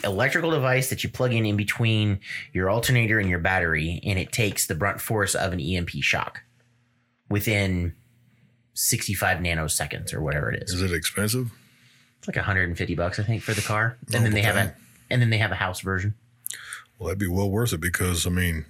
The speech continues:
Speaker 2: if you're the only, one of the only people that decide to get that, you know, I
Speaker 1: Yeah.
Speaker 2: mean, you're, you know, you're gonna
Speaker 1: Yep.
Speaker 2: be glad
Speaker 1: It,
Speaker 2: that you
Speaker 1: um,
Speaker 2: got some.
Speaker 1: yeah, I think Marf-, again, Marfoogle News,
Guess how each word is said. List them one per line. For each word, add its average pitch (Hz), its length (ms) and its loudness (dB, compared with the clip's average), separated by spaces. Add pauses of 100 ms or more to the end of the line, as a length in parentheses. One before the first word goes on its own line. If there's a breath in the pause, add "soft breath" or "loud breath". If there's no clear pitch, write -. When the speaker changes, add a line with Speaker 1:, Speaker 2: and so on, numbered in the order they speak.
(260)
Speaker 2:
if - 160 -6
you're 95 100 0
the 98 120 2
only, 98 200 2 (340)
one 107 160 2
of 101 60 0
the 95 100 0
only 101 300 2 (260)
people 113 260 0
that 92 140 0
decide 107 320 0
to 87 60 -4
get 131 220 -2
that, 101 260 2
you 92 140 -2
know, 104 100 2
I - 20 0
Speaker 1:
Yeah. 98 140 2
Speaker 2:
mean, 92 100 0
you're, 104 220 2 (220)
you 98 100 2
know, 95 140 2
you're 101 280 0
gonna 107 40 2
Speaker 1:
Yep. 120 100 4
Speaker 2:
be 101 60 2
glad 120 340 4
Speaker 1:
It, 113 120 0
Speaker 2:
that 117 120 4
you 113 80 6
Speaker 1:
um, 104 60 4
Speaker 2:
got 143 200 4
some. 104 400 -2
Speaker 1:
yeah, 107 180 2
I 92 60 2
think 135 200 -2
Marf-, 107 260 -2 (200)
again, 104 360 2
Marfoogle 95 480 2
News, 87 380 2